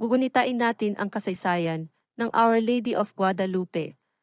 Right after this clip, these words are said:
ang mga aparisyon at himala nito. Ganoon din kilalanin natin ang taong pinili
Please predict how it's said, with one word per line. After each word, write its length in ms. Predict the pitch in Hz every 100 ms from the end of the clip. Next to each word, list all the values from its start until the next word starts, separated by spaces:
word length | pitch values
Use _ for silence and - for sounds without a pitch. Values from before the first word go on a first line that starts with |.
| _ -
ang 160 | 240
mga 240 | 240 240 233
aparisyon 640 | - 220 208 - 185 175
at 240 | - - 202
himala 400 | 180 170 165 165
nito. 400 | 160 160 139 135 _ _ _ _ _ _ _ _
Ganoon 400 | 214 226 233 254
din 160 | 240 254
kilalanin 640 | 254 226 220 208 208 202
natin 320 | 196 196 190 180
ang 160 | 180
taong 320 | 170 175 175
pinili 640 | 180 180 180 170 165 143